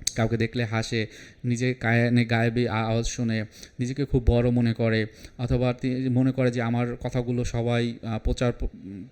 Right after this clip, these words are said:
করে ফেলছে, এই টিভিতে আমার বিষয়ে কথা বলে, বারাক ওবামার সাথে আমার যোগাযোগ আছে, তার সাথে নিয়মিত কথা হয়, হা-, শেখ হাসিনার সাথে আমার পরিচয় আছে,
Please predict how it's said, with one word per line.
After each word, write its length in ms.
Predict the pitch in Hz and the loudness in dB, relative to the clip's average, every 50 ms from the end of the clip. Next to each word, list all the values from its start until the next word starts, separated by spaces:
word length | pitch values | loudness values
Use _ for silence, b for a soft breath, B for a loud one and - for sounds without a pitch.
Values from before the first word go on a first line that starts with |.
| _ - - | _ -10 -4
করে 260 | - 131 127 123 123 | 0 2 4 4 8
ফেলছে, 440 | 117 120 113 113 113 - 117 110 104 B B B B B B | 8 6 6 6 2 0 -2 -2 -2 B B B B B B
এই 120 | - 123 123 | -4 -2 0
টিভিতে 540 | - 127 123 120 123 117 - 120 117 117 | 0 2 2 2 2 6 6 6 6 6
আমার 260 | 80 113 110 113 117 113 | 0 0 -2 -2 -2 -2
বিষয়ে 320 | - 117 117 - - 117 | -4 -6 -6 -4 -4 -4
কথা 220 | - 117 113 117 113 | -4 -4 -2 -2 -2
বলে, 300 | 110 110 107 107 107 104 B B B B B B - 113 117 | -2 -2 -2 -2 -2 -4 B B B B B B -12 -8 -2
বারাক 260 | 120 117 120 123 - | 0 0 0 2 2
ওবামার 260 | 127 123 123 120 123 | 2 2 4 4 2
সাথে 240 | 120 - 123 - 120 | 2 0 -2 -2 -2
আমার 240 | 117 120 117 113 110 | -2 -2 -2 -4 -2
যোগাযোগ 400 | 113 120 113 117 117 113 113 110 | -2 -2 -2 0 -2 -2 -2 -2
আছে, 220 | 110 110 - 113 | -2 -4 -4 -6
তার 120 | - - 113 | -6 -6 -6
সাথে 200 | - 117 110 113 | -6 -4 -4 -2
নিয়মিত 280 | 113 113 113 117 117 123 - | 0 0 0 0 -2 -2 -4
কথা 220 | 120 117 123 117 | -2 -2 -2 -4
হয়, 300 | 113 113 110 107 107 104 107 | -4 -2 -2 -2 -2 -4 -4
হা-, 220 | 113 117 - - 127 | -6 -8 -6 -6 -4
শেখ 180 | - 127 - | -4 -2 -2
হাসিনার 320 | 127 120 - 131 123 120 117 | 2 2 2 2 2 0 -2
সাথে 280 | - 120 113 - 117 | -2 -6 -4 -2 -2
আমার 220 | 113 113 113 113 113 | -2 -2 -2 -4 -4
পরিচয় 380 | - 123 120 120 123 120 113 | -4 -4 -4 -2 0 0 0
আছে, 280 | 107 110 - - 107 | 0 -2 -4 -4 -6